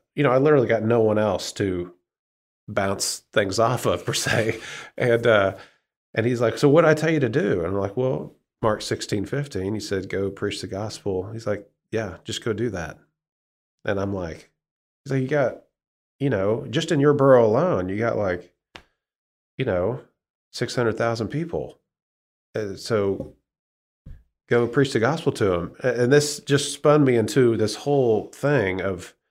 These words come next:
you know, you, you need to find a way to get the gospel to lost people.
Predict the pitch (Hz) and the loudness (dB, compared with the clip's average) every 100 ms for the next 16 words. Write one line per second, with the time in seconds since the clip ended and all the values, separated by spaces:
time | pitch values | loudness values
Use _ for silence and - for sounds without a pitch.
0 | _ _ _ _ _ _ _ - 113 104 | _ _ _ _ _ _ _ -4 0 0
1 | - - 127 127 139 135 139 147 147 - | -2 -8 -6 -2 2 2 6 4 4 4
2 | 143 165 165 104 92 107 98 113 120 151 | 4 6 4 4 2 0 -2 -2 -2 0
3 | 113 104 104 123 - 117 127 175 - 110 | 0 -2 -2 -4 0 2 2 0 -2 -4
4 | - 92 - | -2 -6 -8